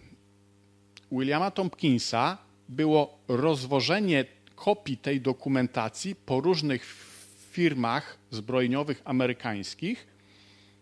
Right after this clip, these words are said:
aby on, aby tam to rozkminili i coś z tym zrobili.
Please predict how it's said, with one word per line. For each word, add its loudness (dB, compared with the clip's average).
aby 2
on, 0
aby 2
tam 0
to 4
rozkminili 0
i -2
coś -2
z -12
tym 0
zrobili. -2